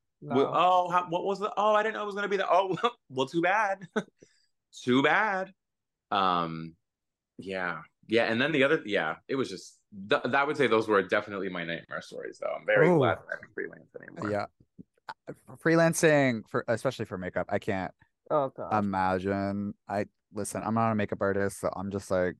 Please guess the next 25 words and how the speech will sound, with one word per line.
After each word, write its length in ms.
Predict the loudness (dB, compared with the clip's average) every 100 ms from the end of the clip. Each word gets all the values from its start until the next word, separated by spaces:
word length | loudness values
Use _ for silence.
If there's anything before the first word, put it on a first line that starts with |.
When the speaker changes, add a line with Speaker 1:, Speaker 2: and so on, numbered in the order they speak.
| -6
Speaker 3:
I 100 | -2
don't 120 | 0
know 100 | 0
how 120 | -2 -4
y'all, 320 | -2 -4 -4 _ -20 -20 _ _ _ 0
I, 160 | 0 0 2
A, 240 | 4 6
I'm 80 | 6
not 140 | 6 6
a 40 |
makeup 240 | 4 4
artist, 280 | 4 4 2
and 100 | -2
B, 300 | -2 0 0 -4 _ _ _ -4
not 380 | 2 2 2
friendly, 560 | -2 -6 -4 -4 -2 -4
<laughs> 40 |
so 300 | -8 -2 2 4
I 80 | 4
don't 140 | 2
know 140 | 0 0
how 140 | 0 0
y'all 240 | 2 0
do 160 | -4 -12 _ -20 -20 -14
it. 80 | -14